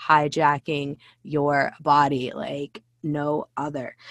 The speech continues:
So those are some basic signs, and I can go on. I'll let you kind of guide which direction you want to go from there. But I think those are some of the signs that folks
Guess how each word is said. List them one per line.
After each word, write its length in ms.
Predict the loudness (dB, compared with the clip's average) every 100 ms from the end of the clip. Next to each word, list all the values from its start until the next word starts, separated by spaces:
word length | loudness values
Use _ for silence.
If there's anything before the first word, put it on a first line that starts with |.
| -10
So 160 | 2 4
those 200 | 4 4
are 100 | -2
some 240 | 4 6
basic 560 | 6 6 4 2 -4 -4
signs, 340 | 0 0 0
and 160 | -2 -2
I 200 | 2 2
can 200 | 4 4
go 280 | 4 2 2
on. 360 | 2 4 4
I'll 180 | 2 0
let 280 | 0 0 0
you 120 | -2
kind 220 | 0 -2
of 120 | -2 2
guide 260 | 2 2
which 240 | -2 -4 -2
direction 440 | 0 0 0 -2
you 100 | 0
want 160 | 0 0
to 40 |
go 200 | 0 -2
from 240 | 0 2 4
there. 260 | 6 6 4 -2 -14 -2
But 100 | 4
I 140 | 6
think 360 | 6 6 4 6
those 280 | 6 6 6
are 100 | 4
some 300 | 4 2 4
of 160 | 0
the 100 | 0
signs 400 | 2 4 4 2
that 220 | 2 0 2
folks 400 | 0 0 -4